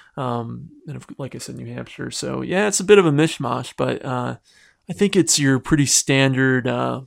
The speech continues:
plain New England, let's say. New England without a New England accent. How's that? So where can listeners find out more about you? Where can they follow you? Where can they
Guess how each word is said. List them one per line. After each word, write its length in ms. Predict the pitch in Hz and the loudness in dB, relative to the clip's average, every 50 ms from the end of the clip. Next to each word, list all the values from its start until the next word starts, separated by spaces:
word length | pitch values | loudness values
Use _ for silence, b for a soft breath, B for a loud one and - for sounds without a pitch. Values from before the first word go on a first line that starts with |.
| _ _ _ _ _ - | _ _ _ _ _ -14
plain 340 | - - 160 151 143 139 139 | -6 -2 0 0 2 0 0
New 220 | 135 127 127 127 | 0 0 0 0
England, 460 | 123 120 120 117 113 104 98 104 107 | 0 -2 -2 -6 -6 -8 -10 -10 -10
let's 240 | 117 117 120 - - | -8 -8 -6 -4 -4
say. 420 | - - 117 113 110 - - 147 _ b b b b b b b b | -4 -4 -4 -6 -6 -10 -12 -14 _ b b b b b b b b
New 160 | 139 131 139 | -4 0 2
England 280 | 151 151 151 151 147 135 | 2 4 4 2 2 2
without 340 | 135 131 - 143 135 131 131 | 2 2 2 2 2 2 2
a 60 | 127 | 0
New 160 | 127 127 127 | -2 -2 -2
England 260 | 127 123 123 123 120 | -2 -2 -2 -4 -2
accent. 640 | 120 113 110 107 - - - 98 95 - - - - - _ _ _ _ _ | -2 -2 -4 -4 -6 -8 -10 -10 -12 -14 -14 -16 -16 -16 _ _ _ _ _
How's 240 | - 135 131 127 135 | -4 -2 -2 -2 -2
that? 300 | 123 113 107 110 - - _ _ _ _ _ _ _ _ _ _ _ _ _ _ _ _ _ _ _ _ _ _ _ _ _ _ - | -4 -6 -8 -10 -12 -16 _ _ _ _ _ _ _ _ _ _ _ _ _ _ _ _ _ _ _ _ _ _ _ _ _ _ -4
So 160 | - - 160 | 0 2 6
where 160 | 160 185 190 | 6 6 6
can 160 | 190 196 185 | 6 4 4
listeners 680 | 175 175 165 - - - 156 156 151 147 131 - - - | 4 4 4 4 2 2 2 2 2 2 2 0 -2 -4
find 320 | - - 156 151 147 143 | 0 4 6 6 6 8
out 180 | 143 139 131 127 | 6 6 6 4
more 180 | 131 131 131 123 | 2 2 2 2
about 360 | 113 120 117 117 117 117 - | 2 2 2 2 2 0 -2
you? 160 | 120 120 120 | -6 -6 -4
Where 180 | 117 123 127 117 | -2 -2 -2 -2
can 180 | - 139 127 | -4 -4 -4
they 260 | 120 117 113 113 110 | -4 -4 -4 -6 -8
follow 400 | - - - 127 123 120 123 123 | -12 -6 0 2 2 2 2 0
you? 340 | 120 110 117 117 117 113 113 | -2 -4 -6 -6 -6 -6 -8
Where 180 | 110 117 110 110 | -8 -10 -10 -12
can 180 | - - 120 | -10 -12 -10
they 340 | 113 110 107 104 98 101 - | -10 -8 -8 -8 -10 -12 -14